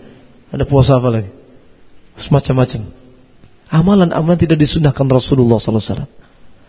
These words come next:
Karena mereka berkeyakinan bahwa tidak akan seseorang itu menjadi wali Allah kecuali kalau dia keluar dari ketaatan kepada Rasul. Kalau masih mau mengikuti syariat Nabi Muhammad, ya nggak akan jadi wali Allah, katanya.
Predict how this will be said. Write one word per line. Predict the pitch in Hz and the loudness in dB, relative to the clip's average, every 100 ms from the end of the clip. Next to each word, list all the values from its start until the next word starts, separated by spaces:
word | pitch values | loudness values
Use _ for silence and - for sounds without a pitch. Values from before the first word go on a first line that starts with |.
| - - _ _ _ _ - - _ - - | -20 -20 _ _ _ _ -20 -20 _ -10 2
Karena | 240 247 247 | 4 6 6
mereka | 294 349 320 | 6 6 6
berkeyakinan | 294 285 285 247 247 247 311 285 254 233 | 6 4 6 6 6 4 4 4 4 6
bahwa | 240 226 247 277 302 | 6 8 8 6 4
tidak | 294 247 220 | 2 4 4
akan | 269 302 269 262 254 | 4 2 2 0 2
seseorang | 262 - 262 247 240 247 262 | 0 2 2 4 4 4 2
itu | 262 | 4
menjadi | 240 233 214 269 233 | 4 4 4 4 4
wali | 226 240 233 | 6 6 6
Allah | 233 226 226 240 302 320 - - | 4 4 4 4 4 2 -4 -2
kecuali | 302 - 277 262 311 | -2 0 4 4 2
kalau | 302 269 262 | 0 4 4
dia | 269 269 - - | 4 0 -2 0
keluar | 359 370 339 269 | 4 6 6 6
dari | 277 | 4
ketaatan | 277 - 262 320 - 254 | 2 2 2 2 2 2
kepada | 233 240 220 | 2 4 4
Rasul. | 214 208 156 - - | 4 2 -2 -6 -6
Kalau | 220 220 220 | 0 4 4
masih | 208 208 196 185 | 2 -2 -4 -2
mau | 185 185 | 0 0
mengikuti | 175 175 170 202 190 | 0 0 0 0 0
syariat | - 175 185 - | 2 2 2 0
Nabi | 165 156 156 | 0 0 2
Muhammad, | 156 147 151 151 262 - - - | 2 2 0 0 -2 -4 -10 -2
ya | 131 | 0
nggak | 127 131 143 | 0 -4 -6
akan | 123 | -6
jadi | 117 123 113 | -4 -2 -2
wali | 107 107 110 | -2 -2 -2
Allah, | 110 104 101 98 104 | -2 0 -2 -2 -6
katanya. | - - - | -10 -14 -16